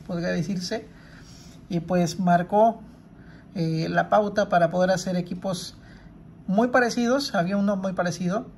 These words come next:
Aura creo que se llama, que es completamente plano y cromado. Eran, o sea, se veía muy epi-, muy V I P. Y cuando sacaron estos modelos,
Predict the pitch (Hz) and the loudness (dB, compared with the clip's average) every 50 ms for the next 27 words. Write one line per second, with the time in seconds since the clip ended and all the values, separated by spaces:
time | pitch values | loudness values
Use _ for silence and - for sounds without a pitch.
0 | - - - - - - - - - - - - 180 175 180 190 180 170 160 - | -20 -20 -20 -20 -20 -20 -20 -20 -20 -14 -6 0 0 0 2 2 0 -2 0 0
1 | 165 160 160 175 156 - 175 165 170 185 214 202 - 175 165 - 180 165 160 170 | -4 -4 -2 -4 -6 -4 -2 -2 -2 -2 -2 -4 -4 -6 -8 -6 -6 -6 -6 -6
2 | 165 - 165 160 160 156 160 160 160 - 160 156 156 165 175 214 269 - - - | -6 -6 -6 -6 -6 -6 -6 -8 -8 -6 -4 -4 -2 -2 -2 -4 -6 -8 -12 -20
3 | - - - - - - 185 170 160 - 170 160 156 151 160 170 170 160 156 139 | -20 -20 -20 -20 -12 -6 -6 -6 -4 -4 -2 -2 0 0 2 2 2 0 0 -2
4 | - - - - - - - - - - - - - - - - - - 165 160 | -8 -12 -20 -20 -20 -20 -20 -20 -20 -20 -20 -20 -20 -20 -20 -20 -12 -8 -6 -2
5 | 160 165 165 160 156 147 143 - - - - - - - - - - 202 - 180 | 0 0 0 0 -2 -2 -4 -6 -12 -18 -20 -20 -20 -20 -20 -10 -4 -2 -2 0
6 | - 214 208 240 254 262 262 240 247 233 190 175 - - 180 - 220 196 208 208 | 0 0 0 2 2 0 0 0 -2 -2 -4 -4 -6 -8 -8 -6 -4 -2 -2 -2
7 | 190 202 202 196 165 - 190 214 262 - - - - - - - - - - - | -2 -4 -4 -6 -6 -6 -8 -8 -8 -10 -18 -20 -20 -20 -20 -20 -20 -20 -20 -18
8 | - - 277 254 220 175 165 165 165 156 - 175 175 180 170 202 196 202 202 220 | -12 -8 -6 -4 -2 0 0 0 -2 0 0 0 0 0 0 -2 0 2 2 2
9 | 214 202 196 - - 208 202 196 185 170 175 185 180 190 202 202 - - - - | 2 0 -4 -6 -6 -6 -2 0 0 0 0 0 0 -2 -2 -4 -6 -12 -14 -16